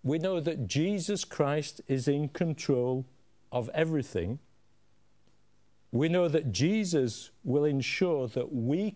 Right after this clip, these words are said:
complete his purposes in this world.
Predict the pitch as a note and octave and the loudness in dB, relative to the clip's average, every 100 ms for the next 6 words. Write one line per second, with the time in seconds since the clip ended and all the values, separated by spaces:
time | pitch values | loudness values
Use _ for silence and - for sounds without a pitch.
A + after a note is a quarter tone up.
0 | - F#3+ F3 - F#3+ E3+ C#3+ - - _ | -6 -4 -4 -6 -4 -2 -4 -8 -18 _
1 | _ _ - E3+ A#3+ - - - D3 C3+ | _ _ -2 0 0 -2 -4 2 2 2
2 | - G#2+ A#2+ F2+ E2+ - - - _ _ | 0 -2 0 -2 -4 -10 -16 -20 _ _
3 | _ - - D3 B2+ B2 A#2 - A2+ G2+ | _ -10 -2 0 2 0 -2 -2 -2 0
4 | F#2+ A#2 D#3+ | 0 -2 -4